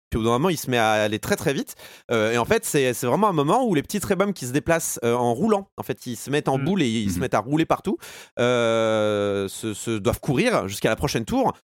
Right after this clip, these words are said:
Speaker 1: Donc, il, il faut préparer sa course, parce qu'en plus, c'est un jeu de survie. C'est-à-dire que les Trebums, ils ont faim, ils ont soif, euh, ils ont de l'endurance qu'il faut gérer. Il y a des points de stats à poser, euh, soit dans la santé, soit dans le,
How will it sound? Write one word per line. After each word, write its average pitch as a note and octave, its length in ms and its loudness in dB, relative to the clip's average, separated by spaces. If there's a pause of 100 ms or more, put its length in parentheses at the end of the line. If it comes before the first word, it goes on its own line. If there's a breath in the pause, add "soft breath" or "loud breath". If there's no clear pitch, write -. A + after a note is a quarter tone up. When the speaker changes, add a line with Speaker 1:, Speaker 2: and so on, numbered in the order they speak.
Speaker 1:
Donc, A#2 180 -6
il, B2+ 140 -4 (220 soft breath)
il B2+ 80 -10
faut D#3 80 0
préparer G3 340 2
sa B3 160 2
course, A#3 260 0
parce - 200 -2
qu'en C#3+ 80 -4
plus, B3 180 -6
c'est - 120 -2
un D3 60 4
jeu C#3+ 100 0
de - 40 -8
survie. A#3 360 -2
C'est-à-dire C#3 240 -2
que F3+ 100 -4
les D#3 100 0
Trebums, A#3 360 0
ils C#3 140 -2
ont B2+ 60 -4
faim, A3+ 240 0
ils A#2 140 -4
ont A2 40 -6
soif, G3 440 0 (400 loud breath)
euh, B2+ 840 2
ils B2+ 260 -6
ont D3 120 -2
de B2+ 120 -2
l'endurance D3 640 0
qu'il B2 100 -12
faut C3 140 -4
gérer. B2+ 440 0
Il E3+ 100 -2
y B2+ 40 0
a A#2+ 40 2
des A2 100 -2
points C#3+ 320 -2
de C3+ 60 -4
stats D#3 300 0
à A#2 100 2
poser, C3 500 0
euh, B2+ 160 2 (220 loud breath)
soit D3 160 0
dans C3 100 2
la B2+ 120 4
santé, D3 460 0
soit C3 220 -2
dans A#2 160 0
le, A#2 240 2